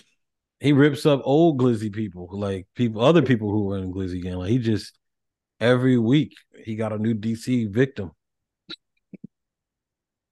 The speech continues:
Speaker 2: I'll be like, "Damn."
Speaker 1: Hey, man, he thrives off negativity, man.
Speaker 2: Literally.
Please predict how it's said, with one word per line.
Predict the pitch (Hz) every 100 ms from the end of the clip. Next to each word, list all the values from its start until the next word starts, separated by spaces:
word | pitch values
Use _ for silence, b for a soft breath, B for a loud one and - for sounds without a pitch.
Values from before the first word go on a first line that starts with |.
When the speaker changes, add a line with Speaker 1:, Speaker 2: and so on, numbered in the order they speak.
| _
Speaker 2:
I'll | - 143
be | 110
like, | 90 90 87
"Damn." | 98 127 110 90 - _ _ _ _ _ _ _ _ _ _
Speaker 1:
Hey, | 101 110
man, | 110 107 117 127
he | 123
thrives | 127 120 127 123 131
off | 120 120
negativity, | 117 120 120 - 143 123 98
man. | 95 98 98 101 113
Speaker 2:
Literally. | 117 151 117 92